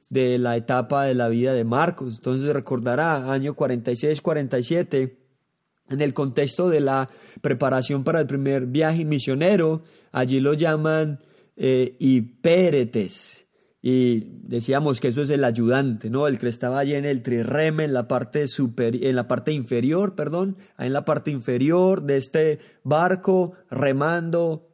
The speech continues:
encargado de logística, ¿no? Hechos doce veinticinco y trece cinco, así lo llama la Escritura ahí, un ayudante. Luego, un par de años después, durante el primer viaje misionero de Pablo, allí es donde se le llama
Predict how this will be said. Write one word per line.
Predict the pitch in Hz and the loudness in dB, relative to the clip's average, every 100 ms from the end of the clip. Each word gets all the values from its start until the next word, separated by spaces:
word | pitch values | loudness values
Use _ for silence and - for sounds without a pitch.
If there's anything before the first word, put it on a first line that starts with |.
| _ 131 | _ -6
encargado | 127 131 127 127 139 | -2 -2 0 0 2
de | 135 | 2
logística, | 117 110 165 - 131 113 107 - | 2 2 0 0 -4 -4 -8 -6
¿no? | 139 156 160 _ _ | -4 -4 -4 _ _
Hechos | - 117 135 131 | -6 -4 -2 0
doce | 135 123 135 127 120 - - | 0 0 0 -2 -2 -12 -6
veinticinco | 120 113 117 120 208 190 165 | -4 -2 -2 0 0 0 -2
y | 123 | -2
trece | 123 120 127 | -4 -4 -2
cinco, | 165 139 | -2 -2
así | 127 127 | -2 -2
lo | 139 | 0
llama | 147 139 | 0 0
la | 131 | -2
Escritura | 117 117 117 123 | -2 -8 -4 0
ahí, | 135 | 0
un | 120 | 0
ayudante. | 135 127 120 151 151 - 110 | 0 0 0 0 -2 -8 -4
Luego, | 131 165 175 160 156 _ - | 2 2 4 2 0 _ -8
un | 127 | -2
par | 156 170 | 0 0
de | 170 | 0
años | 170 170 160 | 0 0 0
después, | 139 - 208 165 156 - - - - _ _ _ _ _ _ - | -2 2 2 4 0 -10 -20 -20 -20 _ _ _ _ _ _ -10
durante | 131 147 147 160 | -2 0 2 0
el | 139 | 0
primer | 160 151 147 | 0 0 0
viaje | 147 175 185 | 2 2 2
misionero | 160 156 147 143 185 180 - _ | 0 0 0 2 0 0 -8 _
de | 143 131 | 0 2
Pablo, | 170 196 208 202 202 196 - - | 2 4 6 6 4 0 -10 -2
allí | 156 139 170 | 0 2 2
es | 170 | 2
donde | 190 175 | 2 2
se | 147 147 | 2 2
le | 139 | 2
llama | 135 196 202 190 185 | 2 2 4 2 0